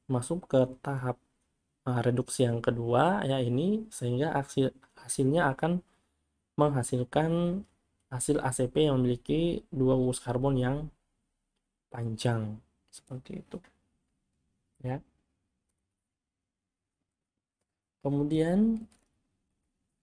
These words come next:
selanjutnya adalah proses aktivasi. Setelah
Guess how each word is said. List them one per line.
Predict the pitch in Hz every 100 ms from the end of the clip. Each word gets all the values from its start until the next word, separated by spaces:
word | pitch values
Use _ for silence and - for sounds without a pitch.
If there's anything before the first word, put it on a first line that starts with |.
| _ _ _ _
selanjutnya | - 156 147 147 156 156 175
adalah | 143 131 120 127 165 - _ _ _ _ _ _ _
proses | 127 127 156 - - -
aktivasi. | 135 - 135 123 117 - 117
Setelah | 117 - 123